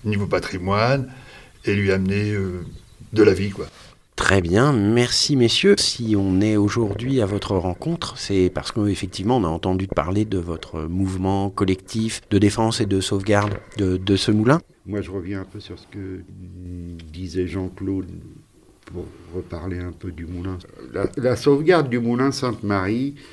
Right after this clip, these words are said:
Speaker 3: c'est qu'à un moment donné, si on refait un peu l'historique, euh, à l'époque, euh, Madame Ségolène Royal était, était ministre en charge de l'environnement, c'est ça. Et puis, euh,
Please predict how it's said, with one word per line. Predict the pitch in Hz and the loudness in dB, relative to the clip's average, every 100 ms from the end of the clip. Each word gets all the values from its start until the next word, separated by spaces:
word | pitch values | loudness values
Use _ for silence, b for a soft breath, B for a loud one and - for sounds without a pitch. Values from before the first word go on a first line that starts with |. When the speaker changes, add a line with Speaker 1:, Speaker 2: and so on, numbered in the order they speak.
| B B | B B
Speaker 3:
c'est | - 87 | -10 -8
qu'à | 98 101 | -2 0
un | 123 | 2
moment | 135 151 131 | 2 4 4
donné, | 98 90 92 107 - - - - | 2 2 2 2 -2 -18 -16 -10
si | - | -6
on | - | -4
refait | - 117 | -4 -4
un | 104 | -2
peu | - 104 | 2 2
l'historique, | 104 - 90 82 92 113 - 82 | 4 2 2 -2 -2 -4 -6 -8
euh, | 80 80 B B B 85 | -8 -10 B B B -12
à | |
l'époque, | 85 85 107 110 - | -10 -6 -4 -4 -8
euh, | 87 85 85 85 82 82 B B B 85 82 82 82 | -12 -10 -10 -10 -12 -16 B B B -16 -14 -14 -12
Madame | 87 92 90 78 | -8 -6 -6 -10
Ségolène | - - 92 90 95 92 | -14 -10 -6 -4 -4 -4
Royal | 87 82 85 92 95 85 | -4 -4 -2 -2 -2 -4
était, | 80 - 82 80 76 76 - 80 | -8 -10 -10 -10 -10 -14 -16 -18
était | 76 104 | -12 -8
ministre | 90 95 98 101 101 - 87 | -6 -6 -4 -6 -8 -12 -10
en | 85 82 | -10 -10
charge | 80 90 87 85 | -10 -8 -8 -8
de | 85 85 82 - | -8 -6 -8 -4
l'environnement, | 101 95 85 90 87 87 76 76 | 0 0 2 2 2 0 -2 -4
c'est | 85 | -6
ça. | - 71 - | -8 -14 -4
Et | 101 98 | 0 0
puis, | - 107 127 123 | 0 0 4 8
euh, | 98 90 90 | 8 8 6